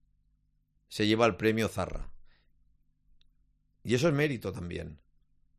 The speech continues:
No solo del, del club, sino también del jugador.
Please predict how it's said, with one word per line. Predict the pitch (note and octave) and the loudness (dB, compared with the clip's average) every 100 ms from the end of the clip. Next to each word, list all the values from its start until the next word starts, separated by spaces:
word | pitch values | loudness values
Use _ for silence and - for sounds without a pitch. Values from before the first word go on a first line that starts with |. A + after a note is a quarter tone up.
| _ _ _ _ _ - | _ _ _ _ _ -6
No | G#2+ | -4
solo | A2+ B2+ B2 | 0 2 4
del, | A2+ G#2 F#2+ F#2 | 2 0 -6 -8
del | F2 G2 | -2 -4
club, | - C#3 F#3+ | 0 4 4
sino | F#3 G#2+ F#2+ | 2 -4 -4
también | F#2+ A2+ | -4 -2
del | C#3+ | -4
jugador. | G2 F2+ G2+ B2+ | -4 -2 -2 -4